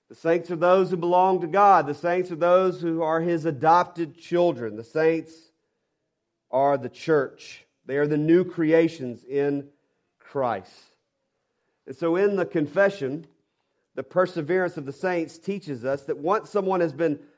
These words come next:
born again in Christ, once someone has trusted in Christ alone for their salvation, then nothing can separate them from their salvation.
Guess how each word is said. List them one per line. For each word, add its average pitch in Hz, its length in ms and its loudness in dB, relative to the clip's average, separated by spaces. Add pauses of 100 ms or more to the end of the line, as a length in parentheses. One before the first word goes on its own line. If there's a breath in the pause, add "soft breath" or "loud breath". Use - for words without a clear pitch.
(140 loud breath)
born 170 380 4
again 190 380 2
in 165 120 -2
Christ, 139 600 -8 (960)
once 190 260 -2
someone 190 280 0
has 165 240 -2
trusted 202 600 0
in 170 120 0
Christ 185 460 0
alone 185 400 2
for 160 100 -8
their 160 140 0
salvation, 160 720 -2
then 156 180 -2 (320 soft breath)
nothing 202 640 4
can 196 200 2
separate 139 800 -2
them 131 380 -8 (960)
from 131 140 -14
their 135 140 -12
salvation. 127 600 -10